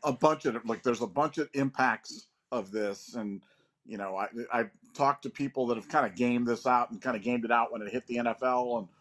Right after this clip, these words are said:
what the impacts were, who did it favor. Um, so I'll go, let's just kinda go through a, a number of different things. One,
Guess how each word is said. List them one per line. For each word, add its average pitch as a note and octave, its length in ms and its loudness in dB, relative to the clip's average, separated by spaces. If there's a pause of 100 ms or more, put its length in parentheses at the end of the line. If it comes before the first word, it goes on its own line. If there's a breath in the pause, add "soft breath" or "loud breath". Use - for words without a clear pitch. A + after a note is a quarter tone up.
(120)
what B2 220 0
the C3+ 140 0
impacts B2+ 500 0
were, B2+ 320 2
who B2 180 -2
did B2+ 140 4
it B2 100 -6
favor. A#2 640 0 (400)
Um, G#2+ 400 -4
so B2+ 200 -2
I'll C3+ 100 0
go, C3 300 -2
let's C#3 220 -6
just D3+ 180 -6
kinda D3+ 200 0
go B2+ 160 4
through B2 220 0 (340)
a, A#2+ 60 -2
a A#2+ 40 0
number A2+ 300 0
of G2+ 80 -6
different F#2+ 240 -8
things. F#2 240 -10
One, D3 400 0